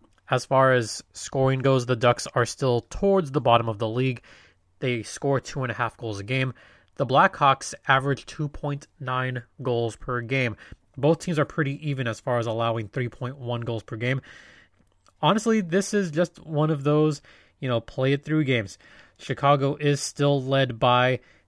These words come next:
their two top players, Patrick Kane, who has seventy-eight points in this season,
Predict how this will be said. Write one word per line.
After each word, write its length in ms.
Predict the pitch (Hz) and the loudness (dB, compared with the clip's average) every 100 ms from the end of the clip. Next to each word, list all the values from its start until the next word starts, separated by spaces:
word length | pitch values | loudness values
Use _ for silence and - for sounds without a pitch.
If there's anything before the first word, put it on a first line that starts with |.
| - | -4
their 220 | 131 127 | 0 2
two 320 | 120 - 160 | 0 -2 0
top 380 | 151 - 143 135 | 0 0 0 0
players, 360 | - 170 170 165 | 2 2 4 2
Patrick 520 | - 143 - 107 101 | 0 0 0 -6 -12
Kane, 340 | - 165 165 | -4 0 0
who 200 | 156 - | 0 0
has 200 | 123 117 | 2 2
seventy-eight 840 | - - 202 190 160 - 160 160 - | 0 0 0 0 -4 -2 -2 -2 -8
points 440 | - 143 139 - - | -8 -4 -4 -6 -8
in 220 | 143 131 | -6 -4
this 160 | 123 123 | -4 -6
season, 520 | - 170 156 165 165 | -2 -2 0 0 -4